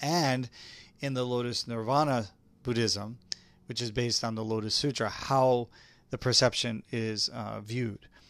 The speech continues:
Because this sometimes gets muddled and confused. But again, uh, this is just going over the basics. And then at the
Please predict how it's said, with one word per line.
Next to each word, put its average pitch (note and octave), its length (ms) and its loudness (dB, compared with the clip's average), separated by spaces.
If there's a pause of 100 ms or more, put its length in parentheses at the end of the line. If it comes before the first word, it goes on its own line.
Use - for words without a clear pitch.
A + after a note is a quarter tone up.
(240)
Because B2+ 360 4
this C3 160 6
sometimes C3 540 4
gets A#2 260 -4
muddled A#2 440 2
and A#2 200 -8
confused. A2+ 840 2 (460)
But C#3+ 100 8
again, C#3 420 6
uh, A#2+ 320 0
this B2 240 4
is C3+ 100 0
just B2+ 220 2
going B2+ 220 4
over B2 220 0
the C3+ 100 -2
basics. C#3 560 6 (320)
And B2 100 -2
then B2+ 220 2
at A#2 340 -4
the A2+ 320 -4